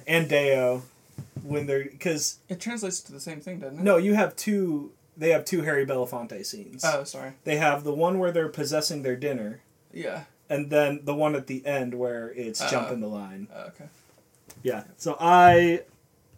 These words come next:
Speaker 1: I love Beetlejuice, and I love Harry Belafonte. So that's, like, that's a no-brainer.
Speaker 2: I think those are all solid picks. I really
Speaker 1: Yeah.
Speaker 2: like a lot of Catherine's.
Speaker 1: Catherine had some solid picks.
Speaker 2: And I really liked, I thought our Twitter, Twitter, Twitter mob.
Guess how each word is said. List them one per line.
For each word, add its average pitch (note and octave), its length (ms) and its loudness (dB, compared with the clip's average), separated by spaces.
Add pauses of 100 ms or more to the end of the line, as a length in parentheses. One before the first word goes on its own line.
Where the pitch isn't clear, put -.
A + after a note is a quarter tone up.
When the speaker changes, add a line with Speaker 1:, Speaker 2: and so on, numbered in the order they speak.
(120)
Speaker 1:
I D#3 120 0
love A#2 640 -4
Beetlejuice, A2 760 -4
and D3 120 -4
I D3+ 80 2
love D3+ 200 0
Harry C3+ 220 0
Belafonte. A2+ 720 -8 (380)
So A#2 340 -4
that's, A#2+ 520 -2
like, B2 160 -4
that's A#2+ 180 -4
a B2 60 -6
no-brainer. G#2 320 -6
Speaker 2:
I F#3 60 2
think B3+ 140 -2
those E3+ 140 -2
are C3 100 -6
all C3 160 0
solid B2 340 -8
picks. - 360 -16
I D#3 120 4
really E3 200 4
Speaker 1:
Yeah. D3+ 40 -2
Speaker 2:
like C#3 180 -2
a C#3 40 -8
lot C3 160 -4
of B2+ 60 -10
Catherine's. C3 420 -4
Speaker 1:
Catherine G#3 440 0
had C#3+ 260 -4
some G#2+ 200 -6
solid A2 800 -6
picks. - 420 -12
Speaker 2:
And D3 140 -2
I C#3+ 40 -2
really D3 300 -2
liked, C#3 300 -2
I D3+ 80 -6
thought D#3 140 2
our B2 180 -2
Twitter, B2+ 360 -12 (200)
Twitter, C#3 420 -6 (640)
Twitter D#3 200 -2
mob. C3+ 360 -2